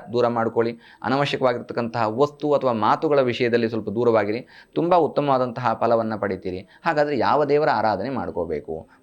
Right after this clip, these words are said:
ಭೈರವನ ಆರಾಧನೆ ಮಾಡ್ಕೋಬೇಕು. ಬಟುಕ ಭೈರವ ಮಂತ್ರ ಅಂತಿದೆ, ಎಲ್ಲರಿಗೂ ಗೊತ್ತಿರುತ್ತೆ ಸರ್ವೇ ಸಾಮಾನ್ಯ. ಇವತ್ತೆಲ್ಲ Google ಸರ್ಚ್ ಮಾಡ್ತಾರೆ, YouTube-ಅಲ್ಲಿ ಸರ್ಚ್ ಮಾಡ್ತಾರೆ, ಸಿಗತ್ತೆ. ಆ ಬಟುಕ ಭೈರವ ಮಂತ್ರವನ್ನು ಹೇಳ್ಕೊಳ್ತಕ್ಕಂಥದ್ರಿಂದ ಮೀನರಾಶಿಯವರಿಗೆ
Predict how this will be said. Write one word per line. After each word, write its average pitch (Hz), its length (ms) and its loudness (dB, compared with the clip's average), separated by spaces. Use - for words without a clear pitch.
ಭೈರವನ 165 480 2
ಆರಾಧನೆ 92 560 -2
ಮಾಡ್ಕೋಬೇಕು. 76 680 -12
ಬಟುಕ 160 420 2
ಭೈರವ 127 460 2
ಮಂತ್ರ 107 300 -4
ಅಂತಿದೆ, 90 680 -4
ಎಲ್ಲರಿಗೂ 117 380 -4
ಗೊತ್ತಿರುತ್ತೆ 117 420 0
ಸರ್ವೇ 98 240 0
ಸಾಮಾನ್ಯ. 98 280 -4
ಇವತ್ತೆಲ್ಲ 98 300 0
Google 107 340 0
ಸರ್ಚ್ 104 180 -8
ಮಾಡ್ತಾರೆ, 107 460 0
YouTube-ಅಲ್ಲಿ 104 400 -2
ಸರ್ಚ್ 107 180 -8
ಮಾಡ್ತಾರೆ, 110 340 0
ಸಿಗತ್ತೆ. - 600 0
ಆ 120 140 2
ಬಟುಕ 110 380 0
ಭೈರವ 160 340 4
ಮಂತ್ರವನ್ನು 110 440 -4
ಹೇಳ್ಕೊಳ್ತಕ್ಕಂಥದ್ರಿಂದ 95 1000 -4
ಮೀನರಾಶಿಯವರಿಗೆ 147 920 2